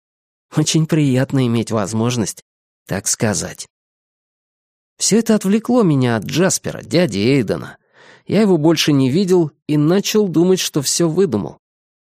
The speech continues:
Возможно, я был просто не в себе. Книги в школе выдавали бесплатно. Вы можете в это поверить?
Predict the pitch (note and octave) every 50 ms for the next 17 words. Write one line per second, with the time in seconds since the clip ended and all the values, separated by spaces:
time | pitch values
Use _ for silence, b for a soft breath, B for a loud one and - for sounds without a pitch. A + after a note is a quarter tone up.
0 | _ _ _ - - F#2+ F#2 G2 G#2+ B2+ C#3+ D#3 E3+ F#3 G3 F#3+ G3+ A3 G3+ G#3+
1 | - A#2 B2 C3 - - - E3+ F3 E3+ D#3 B2 A2 - - - - F2+ D2 C3
2 | C#3+ D3+ - _ _ _ _ _ _ _ _ _ _ _ _ _ _ _ _ _
3 | _ _ _ _ _ - - A#2+ A2+ G#2+ A2 G#2+ A2 G#2 B2+ C3+ - - - D#3
4 | E3 F3+ F3 G3+ G3 F#3 G#3 F3+ F3 F3+ D#3 F#2 F2+ G2+ G#2+ A#2 C3 D#3 D#3+ E3+
5 | E3+ F3 - - - - - G2+ F2 - - - - - - _ _ _ _ _
6 | _ _ _ _ _ _ _ - A2+ B2 C3 B2+ C3+ D#3 E3+ - - A#3+ A3 B3
7 | A#3 - E3+ D3 - G3+ G#3 A3 G3+ G3+ C#3 - - - -